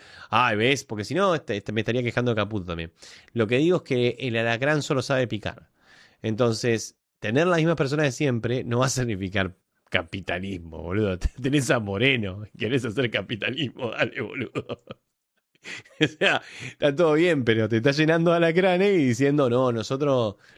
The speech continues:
no vamos a picar a nadie, te prometo, va a ser un peronismo <laughs> moderno, moderno, además tiene setecientos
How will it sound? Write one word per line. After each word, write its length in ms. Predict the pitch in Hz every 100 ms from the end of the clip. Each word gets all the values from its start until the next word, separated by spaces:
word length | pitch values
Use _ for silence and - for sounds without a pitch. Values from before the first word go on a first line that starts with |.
| -
no 120 | 135
vamos 200 | 147 156
a 20 |
picar 360 | 151 135 165 165
a 80 | 151
nadie, 400 | 175 165 127 113
te 160 | 113
prometo, 520 | 117 131 156 135 113
va 60 | 113
a 20 |
ser 160 | 113 107
un 120 | 151
peronismo 640 | - 104 117 123 - 156 131
<laughs> 0 |
moderno, 720 | 127 135 110 143 120 113 160 - -
moderno, 540 | 127 95 139 113 165 135
además 260 | 123 147
tiene 320 | 131 135 - _ _ - 165 143
setecientos 1300 | - - 196 170 160 - 156 - 160 127 131 -